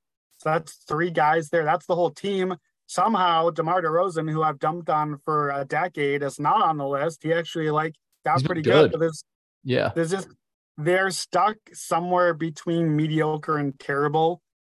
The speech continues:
Speaker 1: and they've got long deals on these guys. Like, they, Zach LaVine is the Bradley Beal on this team of,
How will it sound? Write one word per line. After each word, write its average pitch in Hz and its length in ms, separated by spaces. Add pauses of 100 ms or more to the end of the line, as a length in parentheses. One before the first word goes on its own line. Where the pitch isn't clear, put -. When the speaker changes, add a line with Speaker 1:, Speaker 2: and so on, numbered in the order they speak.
(220)
Speaker 1:
and 151 480 (240)
they've 151 160
got 165 260
long 170 320
deals 175 460
on 175 260
these 180 220
guys. 170 680 (480)
Like, 160 280 (840)
they, 170 440
Zach 175 300
LaVine 180 380
is 147 120
the 143 160 (160)
Bradley 147 380
Beal 139 240
on 127 160
this 135 180
team 143 380
of, 143 360